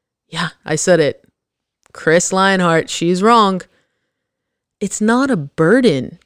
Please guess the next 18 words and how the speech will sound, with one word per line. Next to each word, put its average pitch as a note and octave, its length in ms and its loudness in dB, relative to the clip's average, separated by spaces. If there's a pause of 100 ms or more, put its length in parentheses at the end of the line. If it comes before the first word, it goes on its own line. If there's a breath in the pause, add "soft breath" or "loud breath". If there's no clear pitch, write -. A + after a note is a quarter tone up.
to, D3+ 220 -4 (200)
to E3 200 0
want D3+ 460 -2
to D#3 140 -6
talk - 420 -2
about D#3 280 -2
your D3 120 -4
feelings E3 560 -4
to D#3+ 120 -4
the D3 120 -2
closest - 580 -2
people D3+ 300 -4
to - 160 -8
you. D3+ 220 -4 (720)
It's - 180 -4
not A#3+ 220 2
a C#4 60 2
burden F3 640 2